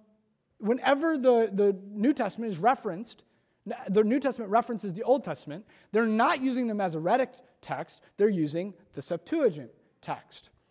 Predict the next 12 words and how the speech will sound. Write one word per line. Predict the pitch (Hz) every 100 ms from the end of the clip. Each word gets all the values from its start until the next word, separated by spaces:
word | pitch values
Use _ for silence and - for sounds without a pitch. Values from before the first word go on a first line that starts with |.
| _ _
Now, | 185
how | 190 247
did | 262
the | 247
Septuagint | 220 202 180 170 185
come | 147 151
to |
be? | 220 285
Well, | 190 208 147 - _ _ _
folklore | - 311 254 196 165 220 285 - _ _ _ _ _
says | - 220 220 240
that | 190 190 202